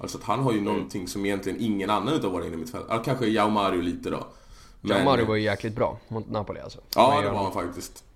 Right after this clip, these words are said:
Speaker 1: Han vann väl typ så här tio bollar eller någonting, vilket är så här, <laughs> det, det är det sista jag associerar João Mario med.
Speaker 3: Mm, ja.
Speaker 1: Alltså att vinna boll. Så att... Där har vi ett litet sparkapital, men, eh,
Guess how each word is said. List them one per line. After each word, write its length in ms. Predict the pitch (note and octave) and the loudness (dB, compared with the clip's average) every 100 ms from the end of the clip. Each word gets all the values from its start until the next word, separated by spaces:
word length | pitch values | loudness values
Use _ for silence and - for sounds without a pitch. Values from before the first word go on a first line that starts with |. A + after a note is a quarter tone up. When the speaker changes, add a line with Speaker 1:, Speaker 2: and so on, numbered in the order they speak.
| - | -20
Speaker 1:
Han 200 | - A#2 G2 | -4 -2 4
vann 300 | C3+ D3 G#2+ | 4 4 0
väl 160 | F#2+ | -4
typ 160 | - - | -8 -10
så 60 | |
här 80 | - - | -16 -12
tio 380 | - C3+ G2+ G2+ | -8 -8 -4 -2
bollar 400 | B2 A2 G#2+ D#3 | 0 0 2 2
eller 140 | F2 | 0
någonting, 320 | E2 E2 F2+ | -4 -6 -8
vilket 280 | F2+ - - | -8 -12 -10
är 60 | E2+ | -10
så 140 | - | -8
här, 100 | F#2 - - - - | -10 -10 -16 -20 -8
<laughs> 80 | A#2+ - | -8 -2
det, 180 | D3 C#3+ - - - - - | -2 -2 -12 -20 -20 -20 4
det 80 | C3 | 4
är 40 | |
det 80 | C3 | 4
sista 460 | C3+ C3 - C3+ | 0 -4 -2 0
jag 100 | F#2+ | 0
associerar 560 | E2+ F#2+ F2+ F2 E2+ E2+ | 0 -2 -4 -2 0 -2
João 220 | E2+ F2 | -2 -2
Mario 300 | G2 A#2+ E2 | 2 2 0
med. 100 | C#2 | -2
Speaker 3:
Mm, 280 | A#2+ C#3 E3+ D#3 | 0 0 -2 -10
ja. 80 | - | -4
Speaker 1:
Alltså 160 | F#2 F2 | -2 -2
att 240 | D#2+ - - - | -6 -14 -16 -2
vinna 320 | A#2+ G#2+ F#2+ - | 2 4 4 4
boll. 300 | C3 D#2 - - - - - | 2 0 -10 -18 -20 -20 -20
Så 160 | - G#2+ | -4 2
att... 500 | F#2 F2+ - - - - - - - - - - | 2 2 -6 -10 -10 -16 -20 -20 -20 -20 -20 -6
Där 100 | - | -2
har 140 | A2+ A2+ | 2 4
vi 200 | G#2 F#2 | 4 2
ett 100 | F2 | 0
litet 420 | F2 G#2 G2+ G#2 - | -2 -4 -2 -6 -6
sparkapital, 840 | - G2 E2+ E2+ - - F2 E2+ | -4 -2 -2 -6 -8 -6 -6 -4
men, 380 | F2 F2+ F2 F2 | -4 -2 -2 -2
eh, 120 | E2+ | -4